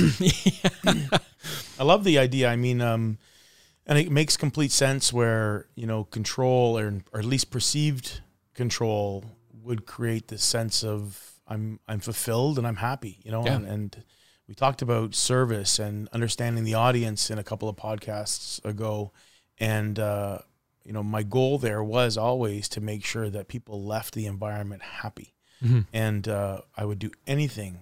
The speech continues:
Speaker 2: that I could to make sure we put in measures to make that happen.
Speaker 1: Mm-hmm.
Speaker 2: And, uh, because at the end of the day, the happiness piece for me is,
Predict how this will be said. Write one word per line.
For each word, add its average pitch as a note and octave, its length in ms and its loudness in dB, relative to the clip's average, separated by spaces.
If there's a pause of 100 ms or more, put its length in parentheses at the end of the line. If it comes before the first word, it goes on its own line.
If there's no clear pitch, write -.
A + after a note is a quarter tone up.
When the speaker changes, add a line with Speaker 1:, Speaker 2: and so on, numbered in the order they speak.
(120)
Speaker 2:
that G#2+ 100 -12
I G2+ 120 -8
could G#2+ 300 -10
to G#2+ 60 -8
make G#2 220 -6
sure G#2+ 180 -6
we G2 140 -10
put B2 240 -8
in G#2+ 300 -4
measures G#2 500 -4
to G2+ 100 -10
make G2+ 220 -8
that G2 180 -10
happen. F#2+ 380 -12 (260)
Speaker 1:
Mm-hmm. G2 120 -14 (180)
Speaker 2:
And, G2+ 280 -4
uh, F#2+ 200 -4
because G#2 640 -4 (180)
at G#2+ 100 -12
the C3+ 60 2
end C#3 100 4
of C3 40 4
the B2 80 4
day, A#2 220 4
the G#2 100 -2
happiness B2 540 0
piece - 360 -6
for B2 200 -2
me D#3 260 2
is, G2+ 400 0